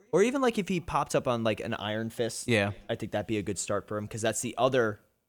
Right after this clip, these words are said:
Speaker 1: Magic introducing show we're gonna get. And we're gonna talk about the
Speaker 2: All
Speaker 1: the,
Speaker 2: those
Speaker 1: the
Speaker 2: Defenders and
Speaker 1: Netflix
Speaker 2: everything
Speaker 1: stuff,
Speaker 2: like
Speaker 1: yeah.
Speaker 2: that.
Speaker 1: But, uh, I think that's actually a good segue. You wanna swing into that?
Speaker 2: Yeah.
Speaker 1: Yeah?
Speaker 2: Yeah, wh-, why not?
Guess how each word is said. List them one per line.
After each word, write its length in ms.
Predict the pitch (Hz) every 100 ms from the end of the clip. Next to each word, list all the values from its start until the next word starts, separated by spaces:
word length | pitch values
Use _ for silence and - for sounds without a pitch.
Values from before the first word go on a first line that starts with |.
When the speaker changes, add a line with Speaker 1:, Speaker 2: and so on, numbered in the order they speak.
| _ _ _ _ 95 104
Speaker 1:
Magic 340 | 113 107 107
introducing 500 | 104 - 110 104 107
show 180 | 98 110
we're 100 | 98
gonna 120 | 101 95
get. 120 | 101
And 80 | 110
we're 80 | 143
gonna 80 | 135
talk 200 | 135 120
about 220 | 113 104
the 300 | 110 98 98 _ _ _ _ _ _ _ _ _ -
Speaker 2:
All 160 | 110
Speaker 1:
the, 100 | 107
Speaker 2:
those 280 | 104 95 95
Speaker 1:
the 140 | - 104
Speaker 2:
Defenders 460 | 104 98 95 95
and 80 | 98
Speaker 1:
Netflix 60 | 92
Speaker 2:
everything 140 | 92
Speaker 1:
stuff, 160 | 110 101
Speaker 2:
like 80 | 92
Speaker 1:
yeah. 120 | 101
Speaker 2:
that. 300 | 92 104 - _ _ _ _ _
Speaker 1:
But, 140 | - 107
uh, 120 | 101 - -
I 40 |
think 120 | 185
that's 140 | 151 143
actually 220 | 139 147
a 40 |
good 180 | 117 147
segue. 360 | - 160 175 113
You 60 | 107
wanna 260 | 113 107 - _ _ _
swing 440 | - - - 120
into 180 | 123 123
that? 280 | 139 143 - _ _ _ _ _ _ _ _ _ _ -
Speaker 2:
Yeah. 240 | 98 95 95 - _ _ _ -
Speaker 1:
Yeah? 200 | 110 127
Speaker 2:
Yeah, 220 | 170 202 147
wh-, 160 | 165 170
why 160 | 147 202
not? 260 | 202 135